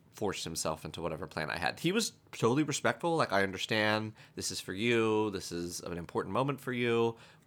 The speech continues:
Uh, I hope to have many other Christmases with you." And we, we ended up spending part of it together, just not Christmas morning. But, um, um, anyway, we're walking to his car, and I was like, "Look,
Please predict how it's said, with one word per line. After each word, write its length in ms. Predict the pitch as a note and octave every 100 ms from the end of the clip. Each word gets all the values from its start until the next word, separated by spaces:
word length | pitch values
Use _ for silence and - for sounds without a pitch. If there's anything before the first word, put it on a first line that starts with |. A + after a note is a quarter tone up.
| -
Uh, 280 | F#2 F2 D#2+ -
I 160 | F2
hope 240 | F2 G#2 -
to 60 |
have 160 | F#2+ F#2
many 300 | G2 G2 G2+
other 180 | G2 F#2
Christmases 540 | - F2+ F#2 F2 F2
with 120 | -
you." 120 | F#2 F2+
And 120 | C3
we, 140 | C#3+
we 120 | C3+ C3+
ended 180 | G#2+
up 100 | -
spending 340 | - F#2 F2 E2+
part 260 | - E2
of 80 | E2
it 120 | -
together, 380 | - - - C#2
just 200 | - D#2+
not 160 | D#2+ -
Christmas 340 | - - -
morning. 300 | F2 F2+ E2 - - - - - -
But, 140 | G#2+
um, 400 | G#2+ G#2 F#2+ F2+ - _ _ _ _ _ - - - - -
um, 520 | G2+ F#2+ F#2 F2+ F2 - _ _ _ _ _ _ _ _
anyway, 380 | - D#3+ C3 G2+
we're 160 | G2 A2+
walking 280 | A#2 B2+ B2+
to 60 | A#2
his 120 | -
car, 380 | - A#2+ B2 G#2+
and 120 | G#2+
I 40 |
was 100 | G#2
like, 220 | A2 - - _ _ - - - - - -
"Look, 440 | - C#3 C3 -